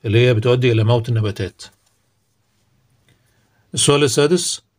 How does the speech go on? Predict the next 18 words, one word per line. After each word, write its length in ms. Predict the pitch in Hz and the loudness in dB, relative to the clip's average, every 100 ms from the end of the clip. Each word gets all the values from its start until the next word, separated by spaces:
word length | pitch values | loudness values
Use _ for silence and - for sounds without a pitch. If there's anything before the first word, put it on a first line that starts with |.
| _ | _
صوب 340 | - 151 160 143 | -4 0 2 2
ما 120 | 139 | 0
تحته 380 | 123 - 139 135 | -2 -4 -4 -2
خط 280 | 156 139 | -4 -4
في 240 | 120 143 135 | -4 0 0
العبارات 460 | 120 110 117 127 | 2 0 0 0
الآتية، 420 | 151 147 156 170 117 | -2 -2 0 2 2
يعني 220 | 110 117 | 0 -2
الكلمة 320 | 110 160 151 | -2 -2 0
اللي 120 | 123 | 0
تحتها 300 | 120 101 156 | -2 -2 -4
خط 280 | - 165 156 | -2 -8 -4
دي 120 | 143 | -2
غلط، 340 | 139 143 120 131 | 0 0 0 -2
هنشيلها 400 | 127 170 175 175 | -2 0 2 2
ونكتب 320 | 143 143 139 | 0 -4 -6
حاجة 160 | 143 | -2
مكانها. 460 | 127 117 113 98 | -2 0 -2 -2